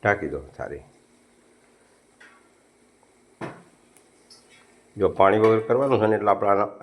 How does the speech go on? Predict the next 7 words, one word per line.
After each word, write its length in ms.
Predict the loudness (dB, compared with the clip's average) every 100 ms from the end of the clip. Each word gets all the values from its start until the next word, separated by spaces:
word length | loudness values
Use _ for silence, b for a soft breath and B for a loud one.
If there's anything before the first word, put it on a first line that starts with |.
| 0
થાળીમાં 360 | 2 2 0 -2
પાણી 220 | -4 -4
નાખશું. 300 | -8 -10 -20 -20 _ _ b b b b b b _ _ _ _ _ _ _ _ _ -6
થાળીમાં 340 | -4 -4 -4
પાણી 220 | -4 -2 -2
નાખી 280 | -4 -6
દો 100 | -14